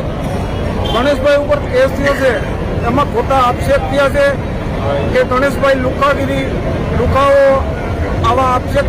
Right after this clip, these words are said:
થયા છે, પણ જેની ઉપર સત્તર સત્તર ગુનાઓ થયા છે, એ લોકો ખરેખર લુખાઓમાં એની ગણતરી થાય અને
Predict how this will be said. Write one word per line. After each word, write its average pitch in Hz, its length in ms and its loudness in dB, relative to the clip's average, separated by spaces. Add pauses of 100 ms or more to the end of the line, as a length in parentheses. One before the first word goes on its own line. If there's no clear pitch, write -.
થયા 277 160 2
છે, 277 160 2 (360)
પણ 277 240 2 (360)
જેની 277 260 2
ઉપર 285 280 0
સત્તર 285 480 0
સત્તર 277 280 2 (140)
ગુનાઓ 285 340 2
થયા 277 260 0
છે, 277 180 0 (560)
એ 277 120 4
લોકો 277 360 2 (800)
ખરેખર 277 400 0 (100)
લુખાઓમાં 277 580 0 (200)
એની 285 160 0
ગણતરી 277 440 0
થાય 262 300 2 (440)
અને 294 200 2